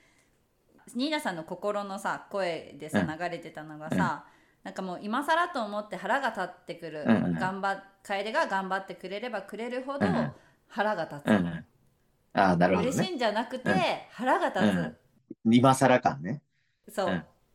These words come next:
Speaker 1: ここ今更と思って、
Speaker 2: うん。
Speaker 1: 腹が、もうすればするほど腹が立ってくる。
Speaker 2: うんうんうん。
Speaker 1: でもだけど悪循環だよね。
Speaker 2: うんうんうん。
Speaker 1: もうすっごいこう、ね、今まで甘えてたから、もう自分が頑張んないと、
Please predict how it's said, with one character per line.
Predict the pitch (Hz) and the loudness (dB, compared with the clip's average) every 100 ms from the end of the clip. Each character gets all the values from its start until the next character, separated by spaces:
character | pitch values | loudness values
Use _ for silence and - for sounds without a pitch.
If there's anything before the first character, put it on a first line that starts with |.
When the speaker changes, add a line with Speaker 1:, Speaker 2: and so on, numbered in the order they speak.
| _ _ | _ _
Speaker 1:
こ | 190 | -12
こ | 208 | -8
今 | 202 208 247 | -6 -4 -2
更 | 285 330 | 2 0
と | 339 247 | 0 -4
思 | 208 | -4
っ | 254 - | -10 -4
て、 | 196 | 0
Speaker 2:
う | |
ん。 | 180 - - - - - _ | 0 0 -10 -20 -20 -20 _
Speaker 1:
腹 | 240 226 247 | -2 0 2
が、 | 180 - - | 0 -2 -8
も | 180 | -10
う | 165 | -10
す | - 349 | -4 0
れ | 480 | 4
ば | 415 | 4
す | - | 4
る | 294 | 0
ほ | 302 294 | 0 -4
ど | |
腹 | 269 - | 4 6
が | 104 | 6
立 | 95 | 4
っ | |
て | 87 | 0
く | 85 | 0
る。 | |
Speaker 2:
う | |
ん | 82 | -4
う | |
ん | |
う | |
ん。 | 76 _ _ _ _ | -10 _ _ _ _
Speaker 1:
で | 208 | -4
も | 208 | 0
だ | 190 | 0
け | |
ど | 175 | 0
悪 | 226 | -2
循 | 330 427 381 | 0 -2 0
環 | 220 | 2
だ | 117 | 4
よ | 104 | 4
ね。 | 98 | 4
Speaker 2:
う | |
ん | |
う | |
ん | 90 | 2
う | |
ん。 | 82 - _ _ _ - | -2 -8 _ _ _ -8
Speaker 1:
も | |
う | 320 | -4
す | 330 | -2
っ | 302 247 | -2 -2
ご | 415 | -2
い | 311 254 220 | -2 -6 -8
こ | 240 220 214 208 - | -4 0 2 0 -4
う、 | - 185 226 233 | -18 _ -12 -2
ね、 | 269 233 - | 0 0 -4
今 | 214 220 | -8 -4
ま | 220 | -2
で | 208 | 0
甘 | 190 202 220 | -2 -2 -2
え | 233 | -2
て | 247 262 | -4 0
た | 220 196 180 165 - | 2 4 4 0 -4
か | 190 | -4
ら、 | 180 180 | -2 -2
も | 175 180 | -4 -10
う | |
自 | 170 180 | -6 -6
分 | 202 208 | -6 -6
が | 190 | -4
頑 | 214 254 | -4 0
張 | 330 | 0
ん | 330 | 2
な | 262 | 2
い | 180 | 2
と、 | 190 180 | 0 0